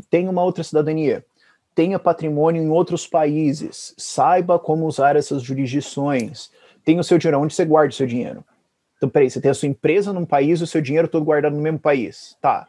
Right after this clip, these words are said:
aí você tem um pau bancário lá, você vai fazer o quê? Então, tenha outros países onde você guarda dinheiro, tenha isso distribuído. Você tá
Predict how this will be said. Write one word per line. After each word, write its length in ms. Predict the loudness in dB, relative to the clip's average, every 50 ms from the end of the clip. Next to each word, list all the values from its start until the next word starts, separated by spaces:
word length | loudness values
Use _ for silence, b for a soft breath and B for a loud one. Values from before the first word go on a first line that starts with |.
| _
aí 120 | -4 -4 -2
você 60 | 0
tem 80 | 0
um 40 | -2
pau 220 | 0 2 0 2 2
bancário 420 | 2 0 0 0 0 0 2 2
lá, 80 | 2 0
você 80 | -2
vai 80 | -4 -4
fazer 120 | 0 0
o 60 | 0
quê? 220 | 0 -2 -6 -8 -8 _ _ _ _ _ _ _ _ _ _ _ _ _ _ _ _ _ _ _
Então, 240 | -2 -2 -2 -2 -4 -2
tenha 220 | 0 0 2 2 2
outros 340 | 2 2 2 0 -4 -4 0
países 420 | 0 2 2 2 2 0 0 -2
onde 200 | -4 -4 -4 -4
você 100 | -4 -2
guarda 240 | 2 2 2 2 0
dinheiro, 380 | -2 -2 -2 0 0 -2 -2
tenha 240 | -4 -4 -4 -4 -4
isso 160 | -4 -6 -8
distribuído. 800 | -8 -8 -2 0 0 2 4 4 4 4 4 2 2 0 -4 -12 -14 -16 _ _
Você 160 | -20 -20 -10
tá 400 | -2 0 2 4 4 4 2 -2